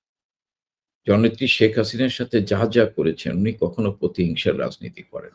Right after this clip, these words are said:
না। হ্যাঁ, জুলাইতে সাধারণ ছাত্রদের সাথে প্রতারণা করা হয়েছে, তাদেরকে মিথ্যা তথ্য অপপ্রচার করে জননেত্রী শেখ হাসিনার বিরুদ্ধে খেপিয়ে তুলেছিলেন।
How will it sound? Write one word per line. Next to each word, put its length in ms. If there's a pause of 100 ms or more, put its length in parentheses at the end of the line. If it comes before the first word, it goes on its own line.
না। 60 (320)
হ্যাঁ, 260 (1000)
জুলাইতে 540
সাধারণ 540
ছাত্রদের 500
সাথে 320
প্রতারণা 600
করা 180
হয়েছে, 280
তাদেরকে 720 (580)
মিথ্যা 460 (100)
তথ্য 600 (140)
অপপ্রচার 720
করে 220
জননেত্রী 640
শেখ 320
হাসিনার 300
বিরুদ্ধে 280
খেপিয়ে 480
তুলেছিলেন। 540